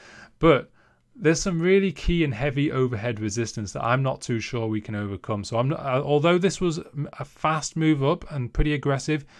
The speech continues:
I would tie that to the fact that the dollar was having a cool off period, just kind of take, uh, coming down a little bit, cooling off,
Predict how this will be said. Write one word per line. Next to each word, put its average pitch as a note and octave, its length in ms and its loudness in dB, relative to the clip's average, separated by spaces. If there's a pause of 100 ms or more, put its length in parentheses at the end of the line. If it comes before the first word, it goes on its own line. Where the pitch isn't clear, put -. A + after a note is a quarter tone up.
(300)
I C3+ 140 2
would E3+ 200 2
tie D#3 360 -2
that E3 360 -2
to C3 440 -2 (260)
the A2+ 80 -6
fact C#3+ 300 2
that C3 120 -8
the A#2+ 100 -4
dollar B2+ 580 2
was B2 160 -8
having A#2 240 -4
a G#2+ 80 -4
cool A#2 320 -2
off - 180 -6
period, G2+ 460 -6 (460)
just D3 340 -4
kind C3 180 -4
of A#2+ 180 -2 (500)
take, - 280 -2
uh, D3 120 -4 (120)
coming B2+ 240 -2
down C3+ 240 4
a C3 40 0
little A2+ 200 -2
bit, A2+ 280 -4
cooling D3+ 360 2
off, A2 280 -2